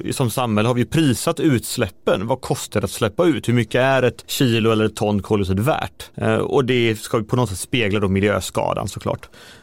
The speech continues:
Och då får man ju tänka att om någon kan erbjuda tjänsten att ta bort det här istället, då borde man ju också prissätta det till motsvarande summa egentligen. Så att vi har föreslagit en omvänd koldioxidskatt, att den som fångar in koldioxid ska också få betalt för det,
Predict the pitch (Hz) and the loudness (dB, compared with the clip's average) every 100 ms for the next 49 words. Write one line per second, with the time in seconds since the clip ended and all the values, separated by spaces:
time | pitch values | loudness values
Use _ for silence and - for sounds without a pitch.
0 | - 143 139 - 143 170 214 214 196 131 | -4 0 0 0 2 2 2 2 0 0
1 | 120 - 143 147 139 127 117 110 185 220 | -4 -2 2 4 4 2 2 0 -2 2
2 | 196 123 120 - 120 98 107 101 - 123 | 2 2 0 0 -2 -2 -2 -2 -2 0
3 | 143 269 - 135 104 98 139 147 160 - | 0 -2 -2 0 0 0 0 2 0 -2
4 | - 113 143 170 139 131 131 131 - - | -4 0 4 4 4 2 2 2 0 -4
5 | 101 127 110 113 - 127 107 101 120 123 | 0 0 0 -2 0 2 2 0 2 0
6 | 110 - 131 302 285 143 80 - 95 90 | 0 -2 0 0 0 0 -2 -4 -2 -2
7 | 117 - - 131 - - - 73 127 147 | -2 -6 -4 -4 -6 -14 -12 -6 0 2
8 | 175 190 143 127 123 117 127 156 123 107 | 2 2 0 2 0 2 2 2 2 2
9 | 190 185 160 110 95 190 - - - 113 | 0 2 2 2 0 -2 -4 -6 -4 -4
10 | 113 131 120 120 131 120 139 156 143 117 | 0 0 0 0 0 0 2 0 2 0
11 | 101 104 - 113 - 101 110 104 175 226 | 0 -2 -2 -2 -2 -2 0 0 -2 -4
12 | - - | -4 -6